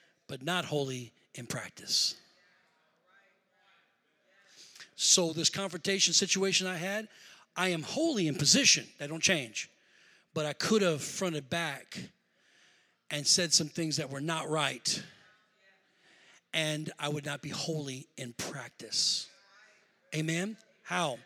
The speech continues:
How? Because my position with Christ is not based on my deeds, but on my faith in Jesus and the finished work of the cross. Now, what needs to happen is that we bring our practice into alignment with our new position. You cannot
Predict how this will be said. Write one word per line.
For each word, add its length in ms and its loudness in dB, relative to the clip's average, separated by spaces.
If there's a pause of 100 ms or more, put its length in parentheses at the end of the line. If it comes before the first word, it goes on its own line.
(300)
How? 220 -4
Because 320 -4
my 100 -6
position 460 0
with 120 -8
Christ 380 0 (200)
is 120 -4
not 220 -6
based 300 2
on 140 -6
my 160 -4
deeds, 460 -4 (220)
but 200 -4
on 140 -4
my 180 -4
faith 560 -6
in 220 -8
Jesus 580 0 (200)
and 120 -6
the 60 -4
finished 380 0
work 400 -2 (140)
of 240 -4 (100)
the 100 -8
cross. 580 -4 (500)
Now, 180 -2
what 300 -2
needs 340 0
to 60 -2
happen 460 -6 (200)
is 140 -4
that 120 -2
we 100 -4
bring 280 0
our 100 -2
practice 540 0
into 300 -4
alignment 480 -4
with 240 -8
our 200 -4
new 220 -6
position. 840 0 (600)
You 140 -4
cannot 800 -2